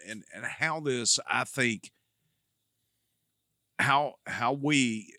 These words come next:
even though we control the House as conservatives, how we protect the country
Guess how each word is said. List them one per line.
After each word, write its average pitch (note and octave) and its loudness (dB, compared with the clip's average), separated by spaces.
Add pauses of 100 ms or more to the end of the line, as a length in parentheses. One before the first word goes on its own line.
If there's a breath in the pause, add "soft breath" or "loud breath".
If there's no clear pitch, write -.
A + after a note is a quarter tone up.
even D3 -2
though B2+ 2
we A#2 -2
control A#2+ -4
the A#2 -4
House G2 -4
as G2 -6
conservatives, G2+ -8 (580)
how C3 4
we A#2+ 0 (1000)
protect C3 2 (1040)
the C3 4
country E2 -4